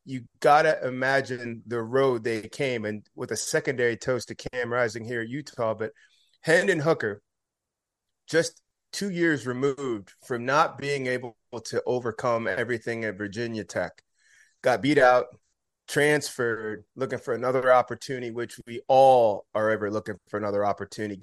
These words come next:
gets to Tennessee, gets it going, new coach.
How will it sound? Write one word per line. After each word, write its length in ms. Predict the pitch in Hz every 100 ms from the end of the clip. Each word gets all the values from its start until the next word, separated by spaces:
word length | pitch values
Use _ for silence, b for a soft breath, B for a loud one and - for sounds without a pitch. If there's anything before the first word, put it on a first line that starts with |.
| -
gets 220 | 160 -
to 120 | 127
Tennessee, 560 | - 143 123 - 131 113
gets 340 | 127 139 143
it 120 | 110
going, 380 | 127 117 110 107
new 180 | 147 175
coach. 560 | - - 151 110 -